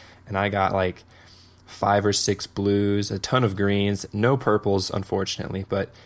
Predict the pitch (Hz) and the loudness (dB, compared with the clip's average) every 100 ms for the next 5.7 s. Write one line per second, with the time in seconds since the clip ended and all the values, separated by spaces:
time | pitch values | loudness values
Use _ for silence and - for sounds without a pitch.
0 | - - 131 123 104 101 101 - 95 98 | -20 -2 0 2 4 4 2 -2 -2 -2
1 | 95 95 98 95 98 95 95 95 - 98 | -2 -2 -2 0 2 2 0 -6 -8 -6
2 | 95 95 92 95 95 95 98 - - - | -4 -4 -6 -6 -4 -4 -6 -8 -12 -16
3 | - - - 127 123 117 110 113 110 101 | -20 -20 -6 -2 0 2 4 6 4 4
4 | 98 95 - - 104 101 101 95 - 98 | 2 0 -2 -4 -4 -2 -2 -4 -2 0
5 | 98 95 92 - 95 90 | 0 -2 -6 -6 -6 -6